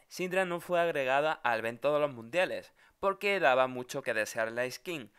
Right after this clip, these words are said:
así que Riot le ha hecho algunos ajustes necesarios para que valga la pena. Estará disponible la semana que viene con el parche,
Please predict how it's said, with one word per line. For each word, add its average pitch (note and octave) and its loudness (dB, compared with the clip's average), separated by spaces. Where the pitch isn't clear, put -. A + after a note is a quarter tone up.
así C#3+ -4
que G#3+ 0
Riot F3 -2
le D3 -2
ha C#3+ 4
hecho F#3+ -6
algunos D3+ -2
ajustes C3 -4
necesarios D#3+ -2
para A2 0
que G#2+ -6
valga A#2+ 2
la E3 2
pena. - -8
Estará F3+ 2
disponible E3+ -4
la D3+ 0
semana E3 -4
que C#3 -8
viene C#3 -6
con A2+ -8
el A#2 -6
parche, C3 -4